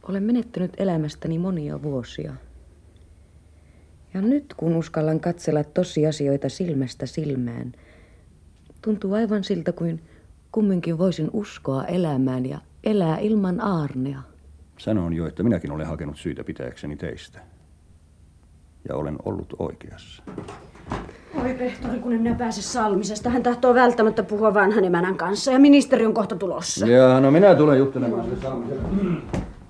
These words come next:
Speaker 1: Voi mummi, mehän olisimme voineet juoda kahvia mummun huoneessa.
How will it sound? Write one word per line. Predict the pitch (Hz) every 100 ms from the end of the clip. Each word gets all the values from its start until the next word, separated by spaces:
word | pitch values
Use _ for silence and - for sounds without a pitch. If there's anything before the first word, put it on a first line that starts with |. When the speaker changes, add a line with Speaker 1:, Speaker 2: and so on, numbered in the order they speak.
| - - - - - - - 151
Speaker 1:
Voi | 190 220 233 214
mummi, | 208 220 269 247 214 196 - 220 220 - - - - 220
mehän | 254 254
olisimme | 214 214 214 208 196
voineet | 196 196 175 156
juoda | 190 175 160
kahvia | 175 175 143 151 156
mummun | 175 156 143 139
huoneessa. | 143 139 135 - - -